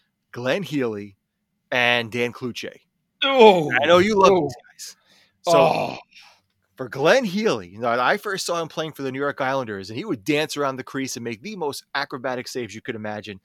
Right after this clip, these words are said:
Speaker 1: And he's doing it in the ugliest, most unprotective helmet you can imagine. This thing does not have, it's not designed to deflect a puck, right? It's got a lot of flat spots, and you can find yourself getting hurt pretty easily. You can find yourself getting a lot of cuts, a lot of nicks,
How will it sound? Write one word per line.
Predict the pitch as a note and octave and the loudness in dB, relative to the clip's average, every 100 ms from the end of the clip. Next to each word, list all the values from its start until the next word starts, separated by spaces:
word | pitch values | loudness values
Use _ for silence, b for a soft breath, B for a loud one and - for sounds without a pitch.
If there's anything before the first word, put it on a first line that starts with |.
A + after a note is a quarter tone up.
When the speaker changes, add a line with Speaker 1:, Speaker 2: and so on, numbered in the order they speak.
| b b b | b b b
Speaker 1:
And | - | -10
he's | G#3+ - | -8 -6
doing | F3 D3 C#3 | -4 -4 -4
it | D3 | -8
in | D3+ B2 | -8 -8
the | C3+ - | -8 -4
ugliest, | C#3+ D3 C#3+ C#3+ C#3+ - _ _ _ | -4 -4 -4 -4 -6 -12 _ _ _
most | A#2 A2+ - - | -10 -10 -10 -6
unprotective | G3 D3 D3+ - B2+ B2+ | -6 -6 -10 -6 -6 -8
helmet | - A2 G#2 | -8 -8 -10
you | A2+ | -14
can | - | -12
imagine. | G#2 G#2 G#2 F2+ _ b b | -10 -8 -10 -16 _ b b
This | C3 G3+ | -4 -2
thing | - G3+ | -2 -2
does | D3 G#2+ | -4 -6
not | B2 C#3 C#3+ | -2 0 0
have, | C3+ B2 A2 b b | 0 -2 -4 b b
it's | C3+ - | -10 -4
not | F3+ G3+ | -4 -4
designed | - - C#3+ C3 G2+ F#2 _ - | -4 -2 0 0 -4 -12 _ -12
to | C3+ | -8
deflect | B2+ - C3 A#2 B2 | -8 -6 -6 -6 -12
a | |
puck, | - A#2+ - - _ _ _ _ _ _ B2+ | -12 -12 -12 -20 _ _ _ _ _ _ -6
right? | |
It's | A#2+ | -4
got | - E3 | -2 0
a | |
lot | E3+ | -2
of | D3 | -4
flat | - C#3+ C3+ | -2 -2 -2
spots, | - A2+ F#2 - - b b - | -6 -8 -8 -12 -14 b b -14
and | C3 | -10
you | B2+ | -10
can | - | -2
find | D3 D3+ | -2 0
yourself | C3+ C#3 - | -4 -6 -6
getting | D3 A#2 | -10 -8
hurt | C3+ - | -8 -8
pretty | C3+ B2 | -8 -6
easily. | C#3 G#2+ F2+ | -6 -8 -14
You | F#2+ | -16
can | A2 | -8
find | B2+ A#2+ | -6 -6
yourself | - A#2+ - | -8 -8 -6
getting | C3+ A#2 | -8 -8
a | |
lot | A#2 A2 | -8 -8
of | - | -10
cuts, | - F3+ - - b b b | -6 -6 -6 -10 b b b
a | A#2 | -10
lot | G#2+ G2+ | -8 -10
of | G#2 | -6
nicks, | C#3 F3 - - | -6 -4 -6 -8